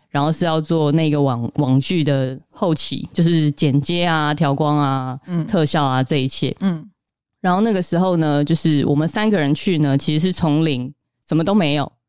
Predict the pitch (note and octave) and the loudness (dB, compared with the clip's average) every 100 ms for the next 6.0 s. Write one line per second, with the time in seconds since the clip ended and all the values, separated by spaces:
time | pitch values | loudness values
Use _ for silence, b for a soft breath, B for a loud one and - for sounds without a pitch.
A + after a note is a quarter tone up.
0 | _ _ _ _ _ F#3 F3+ G3 G#3 G3 | _ _ _ _ _ -2 2 2 2 0
1 | G3 D3+ - F3+ G#3 G3 F3 E3 D#3+ D#3+ | -2 -2 -2 0 0 0 -2 -2 -4 -6
2 | D#3+ F3 F3 F3 E3+ E3+ D#3+ B2+ A3+ _ | -10 -14 -10 -4 -2 -2 -6 -12 -18 _
3 | _ _ _ _ - G#3 F#3+ G3 F#3+ F#3 | _ _ _ _ -2 2 2 2 0 2
4 | F#3 C#3 C3 - _ _ - G3+ D#3+ D3 | 0 2 -2 -8 _ _ -4 -2 0 0
5 | C3+ - D3 C3+ C#3+ _ - D3 C3+ | 0 0 0 0 -4 _ -4 -2 -2